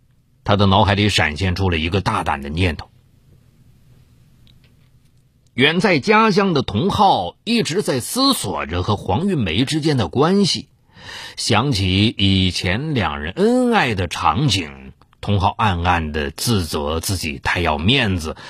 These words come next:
伤害了一直痴心爱着他的黄运梅。二零零七年二月，正当童浩为回去还是不回去左右徘徊的时候，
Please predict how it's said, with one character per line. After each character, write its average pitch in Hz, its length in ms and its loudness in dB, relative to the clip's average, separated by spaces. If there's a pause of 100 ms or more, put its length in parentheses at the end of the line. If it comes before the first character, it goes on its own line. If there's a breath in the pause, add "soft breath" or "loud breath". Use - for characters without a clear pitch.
伤 120 400 0
害 95 180 0
了 80 120 -2
一 87 140 2
直 78 200 -6
痴 127 360 0
心 - 300 2
爱 127 260 0
着 85 160 -2
他 - 140 -8
的 76 220 -4
黄 82 320 -4
运 82 80 0
梅。 69 260 -10 (2250)
二 202 240 4
零 143 160 4
零 175 180 4
七 226 220 0
年 165 160 4
二 190 320 2
月， 78 240 -10 (880)
正 208 200 2
当 202 180 2
童 185 240 0
浩 190 260 4 (200 loud breath)
为 180 200 6
回 151 460 2
去 185 180 -2
还 131 140 -2
是 175 100 -6
不 254 320 2
回 107 320 0
去 87 420 -4
左 78 240 -6
右 107 160 -2
徘 120 360 2
徊 92 280 0
的 87 100 -4
时 - 140 -4
候， 80 280 -10